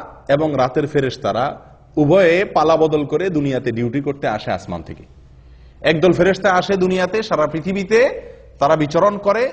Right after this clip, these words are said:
তারা আসমান থেকে নামে কখন? ফজরের সময়।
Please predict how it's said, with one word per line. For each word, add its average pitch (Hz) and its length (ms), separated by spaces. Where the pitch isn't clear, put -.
তারা 147 200
আসমান 160 320
থেকে 185 200
নামে 160 340
কখন? 190 300
ফজরের 143 360
সময়। 123 320